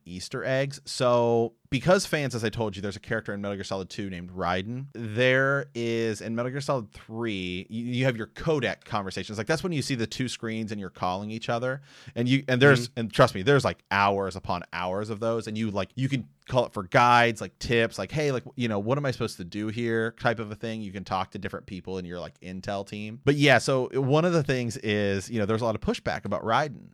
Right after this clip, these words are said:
Speaker 1: in, in that, that character because he's not Solid Snake. So when you start Metal Gear Solid three, you actually get a mask that looks like you're playing as Raiden. And you can put it on and you can call people,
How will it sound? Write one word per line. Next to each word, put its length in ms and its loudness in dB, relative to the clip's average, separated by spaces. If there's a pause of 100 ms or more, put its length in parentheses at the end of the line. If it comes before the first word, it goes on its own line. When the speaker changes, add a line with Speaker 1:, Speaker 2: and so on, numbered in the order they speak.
Speaker 1:
in, 260 -4
in 100 -8
that, 160 -4
that 160 -12
character 520 -6 (100)
because 240 -8
he's 160 -6
not 220 -4
Solid 280 -4
Snake. 340 -8
So 240 6
when 220 2
you 100 0
start 360 0
Metal 180 -2
Gear 100 -4
Solid 320 -2
three, 440 -4
you 240 2
actually 320 4
get 180 2
a 140 0
mask 600 2
that 240 -4
looks 320 -4
like 160 -8
you're 120 -8
playing 420 -6
as 120 -12
Raiden. 520 -6 (200)
And 720 4
you 180 4
can 220 0
put 240 6
it 100 4
on 260 4
and 120 -2
you 100 -4
can 160 -6
call 360 2
people, 600 -6